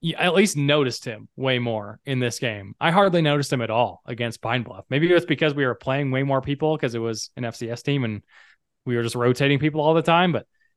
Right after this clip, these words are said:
just in terms of watching the game, who I noticed out there, hardly noticed Braylon Presley at all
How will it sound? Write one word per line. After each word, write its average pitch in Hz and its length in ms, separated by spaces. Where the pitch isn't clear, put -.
just 170 140
in 190 80
terms 170 260
of 135 120
watching 151 300
the 160 80
game, 156 280
who 156 160
I 160 60
noticed 147 300
out 170 140
there, 190 320
hardly 190 340
noticed 185 360
Braylon 175 260
Presley 165 280
at 127 60
all 151 340